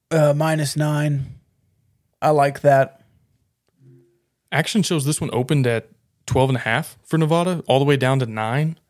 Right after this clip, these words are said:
Speaker 1: Yeah. Oh, wow. This, people are hammering New Mexico State.
Speaker 2: That makes me wanna pick Nevada even more. I think I'll take Nevada minus the points.
Speaker 1: Fifty-five percent of the bet percentage,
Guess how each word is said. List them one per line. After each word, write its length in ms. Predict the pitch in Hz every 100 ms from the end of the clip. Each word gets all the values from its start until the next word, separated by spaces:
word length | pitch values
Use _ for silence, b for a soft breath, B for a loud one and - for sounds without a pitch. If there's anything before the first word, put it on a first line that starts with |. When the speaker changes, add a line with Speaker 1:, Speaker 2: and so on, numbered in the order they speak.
| -
Speaker 1:
Yeah. 280 | 135 107 - - _ -
Oh, 100 | 160
wow. 200 | 147 139
This, 320 | 151 - - 117 - 143
people 260 | 156 208 -
are 80 | -
hammering 460 | 143 226 143 131
New 60 | 123
Mexico 360 | 127 - -
State. 340 | 107 - 65 - _ _ _
Speaker 2:
That 200 | 110 113
makes 220 | 113 117
me 60 | 113
wanna 160 | 110 104
pick 160 | 107
Nevada 280 | 107 104 101
even 200 | 104 101
more. 300 | 101 104 104 _ -
I 80 | 127
think 220 | 165 151
I'll 180 | 131 120
take 200 | 143 127
Nevada 360 | 123 120 117
minus 520 | 113 110 110 - - - - _
the 60 | 127
points. 460 | - 214 - -
Speaker 1:
Fifty-five 640 | - 202 202 208 165 175 160
percent 300 | 151 139 160
of 60 |
the 240 | 139 131 127
bet 300 | 127 147 -
percentage, 800 | 143 - 135 127 120 - -